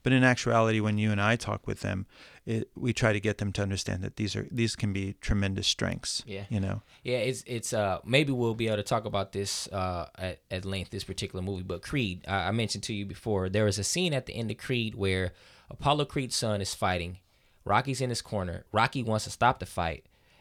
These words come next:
Speaker 2: and he's like, "Don't stop the fight." And he's like, "Why wouldn't I stop the fight?" He was like, "Because I wanna know that I mattered.
Speaker 1: Right.
Speaker 2: I wanna know that I count for something. I wanna know that I have worth."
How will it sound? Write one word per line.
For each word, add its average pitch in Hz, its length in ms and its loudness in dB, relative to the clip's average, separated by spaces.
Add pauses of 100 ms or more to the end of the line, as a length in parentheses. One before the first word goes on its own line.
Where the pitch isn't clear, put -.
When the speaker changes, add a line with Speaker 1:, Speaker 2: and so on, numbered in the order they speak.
(140)
Speaker 2:
and 104 100 0
he's 107 160 2
like, 98 240 0
"Don't 101 220 0
stop - 260 0
the 98 60 -6
fight." 92 340 0 (220)
And 98 120 -6
he's 98 160 -4
like, 87 200 -2
"Why 95 260 4
wouldn't 95 260 -2
I 87 40 -4
stop - 260 -4
the - 60 -10
fight?" - 320 -4
He 98 80 -6
was 95 120 -6
like, 85 200 -4
"Because 107 260 -4
I 98 60 2
wanna 98 260 0
know 92 160 0
that 90 140 -4
I 78 100 -6
mattered. 90 440 -4 (520)
Speaker 1:
Right. 98 300 4
Speaker 2:
I - 20 2
wanna 95 220 2
know 95 220 2
that 87 140 0
I 82 100 -2
count 98 280 -6
for - 80 -12
something. - 460 -10 (180)
I 87 60 -8
wanna 90 220 -2
know 90 180 0
that 90 120 -2
I 80 180 -4
have 92 280 -4
worth." 107 340 -2